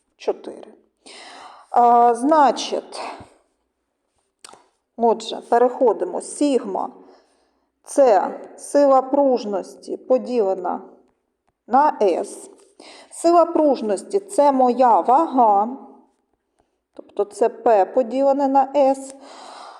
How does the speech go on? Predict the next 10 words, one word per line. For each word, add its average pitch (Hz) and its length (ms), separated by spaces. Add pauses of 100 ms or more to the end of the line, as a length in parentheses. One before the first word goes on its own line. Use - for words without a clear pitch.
А, 247 420
вага 311 600
тіла 214 560
у 269 220
стані 220 540
рівномірного 269 920
руху — 208 360
це 233 440 (360)
М 311 220
Ж. 202 420